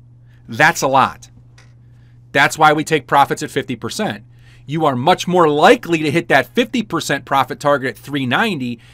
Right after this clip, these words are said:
than you are four hundred and thirty dollars. Now, again, to put that in terms of a graph, right? This is what the trade ultimately looks like. The stock at the time was about three seventy-three.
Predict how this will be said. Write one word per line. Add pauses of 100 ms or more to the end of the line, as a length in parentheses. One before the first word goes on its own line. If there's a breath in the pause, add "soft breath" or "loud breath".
than
you
are
four
hundred
and
thirty
dollars. (360 soft breath)
Now,
again, (160 soft breath)
to
put
that
in
terms
of
a
graph, (180)
right? (240 loud breath)
This
is
what
the
trade
ultimately
looks
like. (680 soft breath)
The
stock
at
the
time
was
about
three
seventy-three.